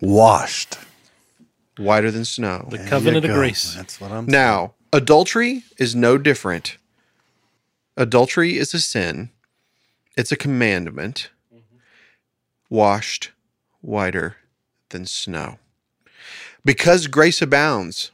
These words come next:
Speaker 2: where sin is, should I sin all the more? God forbid. We know this. Try not to. Do your best. Call on God. But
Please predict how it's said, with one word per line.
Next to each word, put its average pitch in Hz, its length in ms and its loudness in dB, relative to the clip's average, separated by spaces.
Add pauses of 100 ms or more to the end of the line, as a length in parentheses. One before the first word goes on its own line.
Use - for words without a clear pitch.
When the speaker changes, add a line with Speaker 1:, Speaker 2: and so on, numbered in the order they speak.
Speaker 2:
where 117 180 0
sin 147 340 -2
is, 117 540 -4
should - 260 -4
I 117 140 0
sin 131 420 -2
all 127 180 2
the 131 80 -4
more? 151 400 -6 (640)
God 98 240 0
forbid. 104 500 -4 (460)
We 117 220 0
know 131 420 4
this. - 640 -8 (680)
Try 143 380 4
not 156 340 2
to. 110 400 -4 (960)
Do 117 200 2
your 143 180 4
best. 127 640 -2 (680)
Call 107 220 0
on 135 160 0
God. 80 320 -2 (1600)
But 104 360 -2